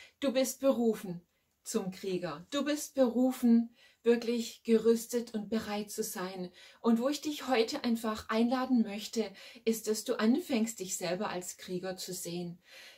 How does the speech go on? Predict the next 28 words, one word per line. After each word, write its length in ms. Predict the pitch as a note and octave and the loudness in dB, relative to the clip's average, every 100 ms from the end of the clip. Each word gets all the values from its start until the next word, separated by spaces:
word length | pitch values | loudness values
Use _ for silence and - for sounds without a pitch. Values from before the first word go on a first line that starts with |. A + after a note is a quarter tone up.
| _ | _
Ich 160 | C4+ C4+ | -4 0
weiß, 200 | D#4 - | 0 0
dass 180 | B3+ | -6
viele 240 | - C4 C4 | -2 2 4
Menschen 400 | A#3 A3+ A3+ A3+ | 6 4 2 -2
da 100 | G#3 | -4
keinen 300 | - F#3+ F#3 | -6 -8 -8
Bock 180 | F#3 - | -10 -8
drauf 400 | F#3+ F#3 - D#3+ | -6 -6 -6 -6
haben 340 | F#3 G3 F#3+ - - - | -6 -8 -14 -20 -12 -4
und 140 | G#3+ | -4
so 100 | G3+ | -4
vielleicht 380 | G#3 G#3 G#3 - | -4 -2 -2 -4
auch 160 | - - | -8 -6
du 180 | F3+ | -6
nicht. 360 | F#3+ F3+ F3+ - | -6 -8 -10 -12
Und 120 | G#3 | -10
vielleicht, 500 | - B3 A3+ A#3+ - - - - - | -4 0 0 0 -6 -18 -20 -16 -2
ähm, 420 | A#3+ A#3+ A#3+ B3 - _ - | 2 4 2 -2 -12 _ 2
ähnelt 460 | B3+ C#4+ D4 - | 4 4 4 2
dein 180 | A#3+ A3+ | 2 2
Verhalten 840 | A3+ G#3+ - A3+ A#3+ A#3+ B3 B3 - _ _ - | 0 -6 0 2 2 0 0 0 -2 _ _ 0
eher 240 | B3 B3 | 2 2
dem, 580 | B3 A#3 A#3+ B3+ B3 B3 _ _ _ _ _ _ _ _ _ _ - | 2 0 4 4 2 0 _ _ _ _ _ _ _ _ _ _ -2
dich 200 | B3+ - | 0 2
aus 160 | A#3+ | 0
Krieg 320 | - C4+ A#3 A3+ | 0 -2 -2 0
rauszuhalten 1000 | A#3+ A3+ - A3+ - E3 - - E3+ | 0 -2 -6 -8 -6 -6 -6 -10 -18